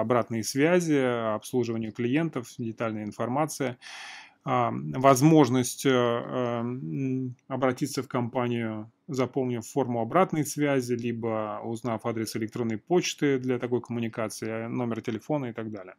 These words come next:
И, а, давайте с вами чуть подробнее на таком важном элементе, как, а, кошелек, поскольку, как я уже многократно сегодня говорил, он связан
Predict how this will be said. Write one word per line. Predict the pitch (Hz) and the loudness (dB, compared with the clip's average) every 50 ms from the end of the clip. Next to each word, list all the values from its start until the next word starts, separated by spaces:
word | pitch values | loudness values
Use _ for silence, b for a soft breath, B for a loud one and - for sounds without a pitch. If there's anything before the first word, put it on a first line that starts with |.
| _ _ B B B B B B B B B B B B B B B B _ _ _ - _ _ _ _ _ _ _ _ _ _ _ _ _ _ _ _ _ _ _ _ _ _ b b b b b b _ _ _ _ _ _ | _ _ B B B B B B B B B B B B B B B B _ _ _ -20 _ _ _ _ _ _ _ _ _ _ _ _ _ _ _ _ _ _ _ _ _ _ b b b b b b _ _ _ _ _ _
И, | - 175 220 220 - - | 6 8 8 8 8 8
а, | - 190 175 160 151 143 143 139 | 8 10 10 10 10 10 8 6
давайте | 135 131 151 160 185 175 160 | 8 8 8 10 10 8 6
с | - - | 4 4
вами | 156 151 147 | 4 4 6
чуть | - - 147 123 - | 4 4 2 2 4
подробнее | 151 139 127 131 139 156 165 151 151 143 139 135 127 120 | 4 6 6 8 8 8 8 8 6 6 6 6 4 4
на | 120 123 127 | 2 0 0
таком | 123 131 127 - 131 127 120 | 0 0 0 0 0 2 4
важном | 131 131 120 - 131 123 120 | 4 2 2 2 0 0 2
элементе, | 113 117 120 131 139 156 156 151 - 135 | 2 2 2 2 4 2 2 2 2 0
как, | 123 - - 127 120 123 123 - - - - | -2 -2 -2 -2 0 0 -2 -4 -10 -10 -6
а, | 143 123 113 107 | -4 -4 -4 -4
кошелек, | - - 117 - - 123 113 113 135 165 156 - | -4 -4 -4 -2 -2 0 2 4 4 4 2 0
поскольку, | - 123 104 - - - 123 120 120 - 117 110 110 98 - | -4 -6 -6 -6 -4 -4 -4 -4 -4 -4 -6 -6 -6 -6 -8
как | - 117 104 - | -10 -10 -10 -8
я | 117 107 | -8 -8
уже | 107 107 107 | -6 -6 -6
многократно | 107 107 98 - 107 101 117 110 101 110 101 | -6 -6 -6 -8 -10 -8 -8 -8 -8 -8 -10
сегодня | - - 110 104 104 | -10 -8 -8 -8 -6
говорил, | 104 110 110 107 113 131 156 151 | -6 -4 -4 -2 0 2 2 2
он | 131 123 | 2 -2
связан | - - 123 120 127 120 127 120 117 110 | -4 -2 -2 -2 0 0 -2 -2 -4 -4